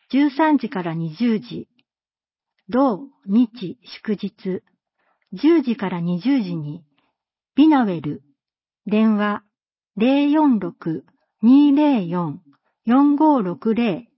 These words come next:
へもか。その他、手話通訳あり。一、二のみ、要約筆記あり。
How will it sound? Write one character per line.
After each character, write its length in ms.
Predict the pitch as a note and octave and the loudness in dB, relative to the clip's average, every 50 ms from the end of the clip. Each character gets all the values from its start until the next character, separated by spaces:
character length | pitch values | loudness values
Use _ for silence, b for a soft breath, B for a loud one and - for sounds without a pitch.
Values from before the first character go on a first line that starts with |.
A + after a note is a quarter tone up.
| _ _ _ | _ _ _
へ 100 | - A#3+ | -2 0
も 160 | A3 F3 D3+ | 0 0 -2
か。 320 | - _ - E3 D#3 D#3 _ _ _ _ _ _ _ _ _ _ _ _ _ _ _ _ _ _ _ _ _ _ _ _ _ _ _ _ _ _ _ | -10 _ -12 -12 -12 -12 _ _ _ _ _ _ _ _ _ _ _ _ _ _ _ _ _ _ _ _ _ _ _ _ _ _ _ _ _ _ _
そ 180 | _ - A3 | _ -2 0
の 160 | A3 C#4 D4+ - | 2 2 0 0
他、 280 | - G3 F3 E3 - _ _ _ _ _ _ _ _ _ _ _ _ _ _ _ _ _ _ _ - | -4 -8 -10 -10 -12 _ _ _ _ _ _ _ _ _ _ _ _ _ _ _ _ _ _ _ -6
手 80 | - A#3 | -2 0
話 160 | A#3+ C#4 C#4 | 0 0 0
通 140 | A#3 B3+ D4+ | -2 -4 -2
訳 400 | E4 E4 D4+ C4 G#3+ - - F3 | 0 2 2 2 0 -2 -6 -10
あ 180 | E3 F3 F#3 F#3 | -6 -6 -6 -6
り。 220 | D3+ C#3 A#2+ - C#3+ C#3 _ _ _ _ _ _ _ _ _ _ _ _ _ _ _ _ _ _ _ _ _ | -6 -10 -14 -16 _ _ _ _ _ _ _ _ _ _ _ _ _ _ _ _ _ _ _ _ _ _ _
一、 480 | A3+ G3 - - - C#4+ C#4+ C#4+ - - - _ | -6 -6 -6 -8 -4 -4 -4 -4 -4 -10 -12 _
二 280 | G#3+ A3 A#3+ B3 B3+ A#3+ B3 - | 0 2 2 2 2 -2 -6 -4
の 160 | G#3+ G#3+ A3+ A3 | 0 2 2 2
み、 260 | G3 E3+ D#3 - - _ _ _ | 0 -2 -4 -10 -14 _ _ _
要 220 | _ G#3+ B3 C#4 D4 | _ -2 0 2 2
約 240 | D4 D4 C#4+ D4+ C4+ | 2 2 0 -2 -2
筆 220 | - D4 C#4 - | -2 -2 -4 -4
記 200 | _ - F#3 F3+ | _ -10 -6 -6
あ 120 | F#3 F#3+ | -4 -4
り。 240 | F3 D3 C#3 G3 - | -6 -8 -10 -14 -16